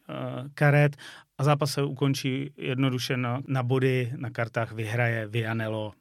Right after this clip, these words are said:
Nicméně E S P N vysílala, ukazovala to šesté kolo, kde padl ten úder,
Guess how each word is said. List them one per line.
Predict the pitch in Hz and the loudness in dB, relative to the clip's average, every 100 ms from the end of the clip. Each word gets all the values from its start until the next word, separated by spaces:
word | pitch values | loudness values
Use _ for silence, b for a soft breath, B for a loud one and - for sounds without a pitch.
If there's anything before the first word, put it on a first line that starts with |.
| - | -6
Nicméně | 135 190 190 196 143 139 | -4 -2 -2 -2 -6 2
E | 147 | 2
S | 151 | 2
P | - 165 | 0 2
N | 143 147 | 2 2
vysílala, | 131 135 - 147 139 143 151 | 0 -2 0 2 4 4 4
ukazovala | 139 143 127 139 143 147 147 | 2 0 0 2 2 2 2
to | 151 | -2
šesté | 143 143 156 123 | -2 0 0 2
kolo, | 143 151 156 | 2 4 4
kde | 139 | 2
padl | 135 127 | 0 -2
ten | 127 117 143 | -2 -4 0
úder, | 143 160 160 160 | 4 6 6 4